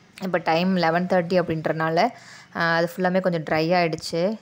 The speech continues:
இங்கேருந்தே பார்க்கலாம். பார்த்தீங்களா, தெரியும் உங்களுக்கு. அந்த எந்த அளவுக்கு அந்த ஈரம் பாருங்க எப்படி இருக்குன்னு, சேறு மாதிரி நம்ம காலை வச்சு அப்படியே உள்ள இறங்கும்,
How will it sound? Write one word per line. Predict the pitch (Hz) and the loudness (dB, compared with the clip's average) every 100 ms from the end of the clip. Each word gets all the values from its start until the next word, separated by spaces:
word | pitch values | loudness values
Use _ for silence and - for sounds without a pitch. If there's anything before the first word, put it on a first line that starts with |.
| _ | _
இங்கேருந்தே | 180 185 180 190 | -4 0 2 0
பார்க்கலாம். | 170 160 165 165 156 180 254 - _ - - _ _ _ _ - _ _ _ _ _ - - | 2 0 -2 -4 -4 -4 -8 -12 _ -20 -20 _ _ _ _ -20 _ _ _ _ _ -20 -10
பார்த்தீங்களா, | 180 165 170 165 | -6 -4 -4 -4
தெரியும் | 165 165 160 | -4 -6 -6
உங்களுக்கு. | 160 156 156 - - | -8 -10 -12 -14 -14
அந்த | 165 160 | -8 -8
எந்த | 160 | -4
அளவுக்கு | 170 170 180 | -2 -2 -2
அந்த | 165 | -4
ஈரம் | 160 180 190 180 | -2 -2 -2 -2
பாருங்க | 165 160 | -4 -4
எப்படி | 160 165 190 | -6 -6 -4
இருக்குன்னு, | 160 160 160 | -4 -4 -8
சேறு | 160 170 175 180 | -6 -2 -2 -2
மாதிரி | 165 165 | -2 -2
நம்ம | 160 151 | -4 -8
காலை | 165 160 170 | -2 0 0
வச்சு | 160 160 170 | -2 -2 -2
அப்படியே | 165 160 | 0 -2
உள்ள | 160 147 151 160 | -4 -8 -6 -2
இறங்கும், | 160 156 165 156 160 | 0 0 -2 -6 -8